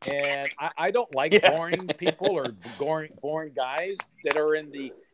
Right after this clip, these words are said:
Speaker 1: entertainment business. When you're in the entertainment business, I wanna be entertained, right?
Speaker 2: Yep.
Speaker 1: So Sean is all of that. He, sometimes he may go over the top sometimes, uh,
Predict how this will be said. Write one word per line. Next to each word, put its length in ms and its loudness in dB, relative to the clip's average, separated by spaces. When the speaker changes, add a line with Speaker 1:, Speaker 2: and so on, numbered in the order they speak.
Speaker 1:
entertainment 760 -2
business. 500 -4
When 140 -8
you're 120 -4
in 60 -8
the 120 -6
entertainment 540 -6
business, 360 -6
I 40 -4
wanna 180 -4
be 160 -10
entertained, 460 -8
right? 180 -2
Speaker 2:
Yep. 160 2
Speaker 1:
So 140 0
Sean 440 2
is 160 0
all 280 2
of 80 -8
that. 340 -4
He, 180 -6
sometimes 640 -2
he 100 -6
may 160 -2
go 160 0
over 140 -4
the 100 -16
top 300 -6
sometimes, 720 -8
uh, 380 -2